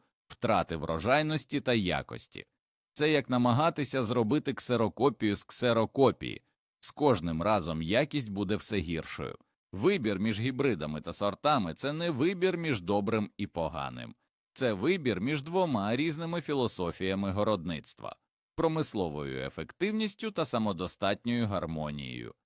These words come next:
І тепер, знаючи всю правду, ви можете зробити цей вибір свідомо. Дуже дякую вам за перегляд.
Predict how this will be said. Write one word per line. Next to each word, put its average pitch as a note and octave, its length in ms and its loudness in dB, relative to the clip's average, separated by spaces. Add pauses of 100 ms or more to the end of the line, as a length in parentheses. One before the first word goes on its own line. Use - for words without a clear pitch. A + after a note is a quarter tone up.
(200)
І B2 160 4
тепер, F#2+ 640 -2 (180)
знаючи F#2 640 -4
всю D2 300 -8
правду, G#2 560 -2 (160)
ви F3 260 0
можете E3+ 600 -2
зробити B2+ 560 -2
цей E2 240 -6
вибір C#2 360 -8
свідомо. B1 640 -10 (1500)
Дуже F3+ 460 8
дякую D#3 440 8
вам C#3+ 180 8
за A#2+ 160 6
перегляд. F#2 560 2